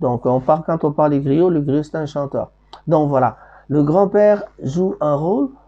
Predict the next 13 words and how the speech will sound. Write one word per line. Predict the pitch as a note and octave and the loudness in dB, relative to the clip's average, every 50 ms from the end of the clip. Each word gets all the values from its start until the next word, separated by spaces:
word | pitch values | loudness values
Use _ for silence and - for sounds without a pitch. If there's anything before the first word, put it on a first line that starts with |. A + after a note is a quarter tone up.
| _ _ _ _ _ _ _ _ _ E4 | _ _ _ _ _ _ _ _ _ -2
Le | - F3 E3 | 0 0 0
père | E3 - A#3+ A3 A3 A3+ A3 G3+ - | 0 0 2 4 4 4 2 0 0
instruit | - D#3+ D3+ D3+ - - E3+ | -4 -6 -6 -4 0 0 2
le | D#3+ D3+ C#3+ | 2 2 -2
fils | D3 - - G#3 G#3+ G3+ - _ _ | -2 -2 -2 -2 -2 -2 -6 _ _
et | D#3 D#3 | -2 0
le | D3+ D3 | 0 -2
fils, | D3 - - F#3 G3+ G#3 G3 - _ _ - | -4 -4 -4 -2 -2 -2 -4 -6 _ _ -2
euh, | D3+ C#3+ D3 | 0 0 2
la | D3 C#3+ C#3+ | 2 0 -2
fille | C#3+ - - F#3 F#3+ F#3 - | -2 -4 -4 -4 -4 -2 -4
est | - D#3 D#3 D#3+ | -6 -4 -2 -2
instruite | C#3+ D3 D3 _ - _ F#3 F#3 F#3 F3 F3 F3+ | -4 -4 -4 _ -8 _ -2 -2 -2 -2 -2 -4